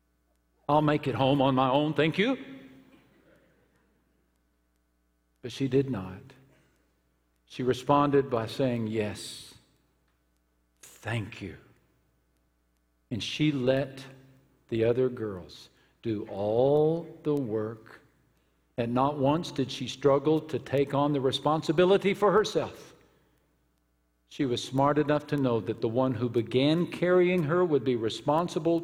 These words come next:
to deliver her. Are you smart enough to know the same?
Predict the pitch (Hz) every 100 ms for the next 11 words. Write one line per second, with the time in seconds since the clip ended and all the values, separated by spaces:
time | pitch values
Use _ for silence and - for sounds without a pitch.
0 | - 123 104 117 117 143 165 120 123 98
1 | - _ _ _ _ _ _ _ _ _
2 | _ _ _ _ _ _ _ _ _ _
3 | _ _ _ _ - 104 107 - 117 117
4 | 110 110 - 107 104 104 107 - 139 147